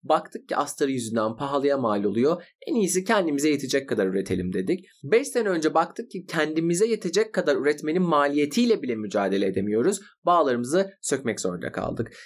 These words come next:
İşte tam burası coğrafyamızın tarım politikası ve yoksulluk meselesi açısından çok şey söylüyor. Şuna çok inanıyorum. Eğer sivil toplumdan bahsediyorsak sahayı dinlemek çok önemli. Yekta Kopan ile sürdürülebilirlik sohbetlerine birlikte katıldığım sivil alan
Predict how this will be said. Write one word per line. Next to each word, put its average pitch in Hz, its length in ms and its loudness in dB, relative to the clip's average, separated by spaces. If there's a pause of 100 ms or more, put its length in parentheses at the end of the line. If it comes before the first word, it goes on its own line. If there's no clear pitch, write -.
(100)
İşte 202 260 -2
tam 208 340 0
burası 196 600 0
coğrafyamızın 139 800 2
tarım 160 300 0
politikası 131 840 0 (240)
ve 143 40 4
yoksulluk 147 680 0
meselesi 120 500 0
açısından 135 640 0 (180)
çok 156 240 0
şey 107 180 2
söylüyor. 95 680 0 (160)
Şuna 254 300 2
çok 285 240 -2
inanıyorum. 147 680 2
Eğer 175 360 2 (380)
sivil 208 320 0
toplumdan 202 560 0
bahsediyorsak 180 760 0
sahayı 165 480 -2
dinlemek 156 440 0
çok 160 200 -4
önemli. 104 640 0
Yekta 196 500 2
Kopan 190 360 -2
ile 180 300 2
sürdürülebilirlik 165 720 -2
sohbetlerine 165 680 -2
birlikte 151 480 0
katıldığım 127 600 0
sivil 165 420 0
alan 135 320 0